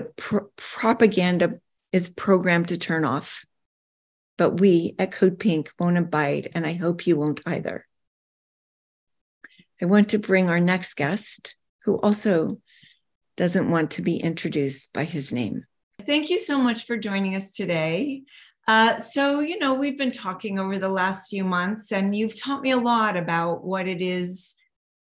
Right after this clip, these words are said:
to be a young Chinese American in the United States when there is raising hate and propaganda about China. And, um, I'm just curious,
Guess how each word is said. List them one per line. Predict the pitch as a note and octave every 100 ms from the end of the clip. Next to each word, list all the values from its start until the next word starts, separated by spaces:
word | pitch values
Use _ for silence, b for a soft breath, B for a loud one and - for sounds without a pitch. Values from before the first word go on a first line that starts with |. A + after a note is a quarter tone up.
| _
to | A#3
be | G3+ A3+ A3+ A3 A3 G#3+
a |
young | G#3+ G3 G3 G3 G3+ G#3 -
Chinese | - A3 A3 A3
American | A3 G3 G3 G3 G#3 G#3+ A3+ A3+
in | - A3+ A#3+ A#3+
the |
United | A#3+ A3 G#3+ G#3 G3
States | - G3 F#3 A3 - - b b b _
when | F#3 G#3 G#3+ A3+ A#3 A3+
there | A3+ A3+
is | A#3 A3+
raising | G#3 G3+ G3 A3+ A#3
hate | G#3+ G3+ F#3+ G3+ A3+
and | A3+ A3
propaganda | G3+ G3 A3+ G3+ E3+ F3 F#3+ C4 D#4 - b b b _
about | G#3+ A3+ A#3
China. | - C4+ C4 E3 A#2+ G3 - -
And, | G3+ G3+ G3+
um, | G#3 G#3 G#3 A3 A3 b b _ _ _ _ _
I'm | B3 B3+
just | D#4 D4+ -
curious, | - D#4 D4+ C#4+ D4